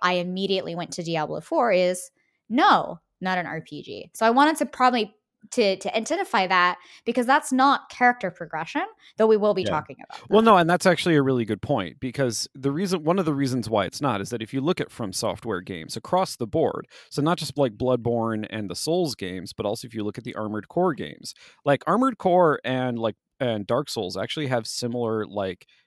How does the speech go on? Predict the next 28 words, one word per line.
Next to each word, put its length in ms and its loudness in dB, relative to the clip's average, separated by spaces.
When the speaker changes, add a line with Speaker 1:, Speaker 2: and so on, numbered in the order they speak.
Speaker 2:
design 340 -2
structures 540 -8
to 120 -14
them. 300 -14
In 140 4
Speaker 1:
Oh, 40 2
Speaker 2:
that, 180 6
Speaker 1:
I 40 4
love 220 8
Speaker 2:
like, 80 8
Speaker 1:
it 40 2
when 120 0
you 100 0
do 160 0
this 260 0
Speaker 2:
when 80 8
you 60 6
Speaker 1:
because, 180 4
Speaker 2:
create 380 6
Speaker 1:
yes. 20 4
Speaker 2:
a 60 2
character 800 4
in 300 0
Bloodborne, 680 4
you 180 2
are 120 6
essentially 460 0
c-, 180 -16